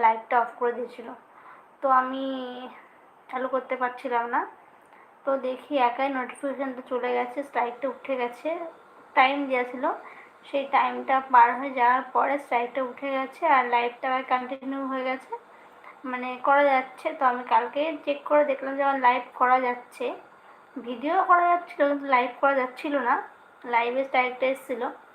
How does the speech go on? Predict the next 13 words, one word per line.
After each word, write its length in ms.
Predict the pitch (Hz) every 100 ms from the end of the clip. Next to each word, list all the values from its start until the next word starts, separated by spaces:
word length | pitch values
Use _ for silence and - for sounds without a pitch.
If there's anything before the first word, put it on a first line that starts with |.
| - - - - - - - -
তো 60 | 285
যাই 120 | 277 285
হোক, 100 | 302
স্ট্রাইকটা 360 | - 262 254 285 262
উঠে 180 | - 269
গেছে, 240 | 262 254 311 262
আমি 100 | 247
তো 40 | 254
খুব 100 | 277 - -
খুশি 300 | 262 - 339 - - - -
যে 60 | 240 240
আমার 140 | 240
এত 80 | 240